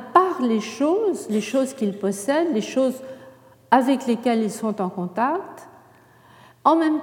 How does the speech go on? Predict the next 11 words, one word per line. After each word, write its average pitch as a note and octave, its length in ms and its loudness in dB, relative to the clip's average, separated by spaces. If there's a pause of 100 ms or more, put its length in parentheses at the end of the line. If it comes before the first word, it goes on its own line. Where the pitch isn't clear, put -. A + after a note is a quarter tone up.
temps, D4 480 0
là G3+ 200 0
aussi, B3+ 360 -2
c'est A#3 220 -4
extraordinaire, A3+ 720 0
les A#3+ 140 2
choses B3+ 560 0
s'autonomisent C4+ 920 0
et A#3 60 0
deviennent A3+ 500 0
intelligentes. A3+ 920 -2